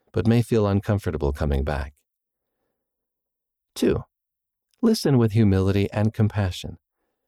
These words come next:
We limit our ability to help others with their questions if we too quickly assume that we understand, rather than patiently listening to understand. There are many reasons someone may be struggling. Some have questions about doctrine,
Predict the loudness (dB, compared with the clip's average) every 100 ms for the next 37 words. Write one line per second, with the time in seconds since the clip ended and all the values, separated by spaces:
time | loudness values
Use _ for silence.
0 | _ _ _ _ 0 4 4 4 4 2
1 | 2 2 2 2 0 2 2 0 0 0
2 | -2 -4 -4 -2 -4 -4 -4 -4 -4 -4
3 | -2 0 0 0 -2 0 -2 -2 0 0
4 | 0 0 0 0 0 0 0 0 -2 0
5 | 0 -2 -8 _ _ _ _ _ -4 -2
6 | 0 0 0 -2 -2 -6 -4 -4 -2 2
7 | 2 0 -2 -2 -2 -2 -4 -4 -8 -8
8 | -10 -10 _ _ _ _ _ _ _ _
9 | _ _ _ _ -2 2 4 4 4 2
10 | 2 0 -2 -4 -2 -2 0 0 -2 -4
11 | -4 -4 -4 -6 -8 -12 _ _ _ _
12 | _ _ _ -8 -2 2 4 2 0 -2
13 | -2 0 0 0 -2 -2 -4 -4 -4 -4